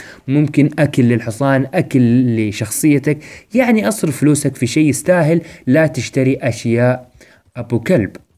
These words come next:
حلوين؟ طيب كذا وصلنا معاكم لنهاية المقطع، لا تحرمونا من اللايك والسبسكرايب وتعليقاتكم الحلوة،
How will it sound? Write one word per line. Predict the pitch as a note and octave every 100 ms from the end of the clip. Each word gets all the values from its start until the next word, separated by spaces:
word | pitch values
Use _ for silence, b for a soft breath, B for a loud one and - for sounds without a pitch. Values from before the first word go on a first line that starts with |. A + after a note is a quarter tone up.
| _ _ _
حلوين؟ | - A#2+ D#3 G3 F3 B B
طيب | - A3+
كذا | - A#3
وصلنا | A#3 A#3 A3
معاكم | F#3 G3 G3 D3
لنهاية | B2+ E3 E3
المقطع، | C#3+ C#3+ C#3+ C#3
لا | C3
تحرمونا | C3 B2+ C3 C3 B2
من | G2+ G2
اللايك | G#2 C3+ C3+ C3+
والسبسكرايب | G#2 - G2+ - D3 F3+ F3
وتعليقاتكم | E3+ F3+ G#3+ G#3+ A3 A3 - A#2
الحلوة، | G#2+ C#3+ C#3 C#3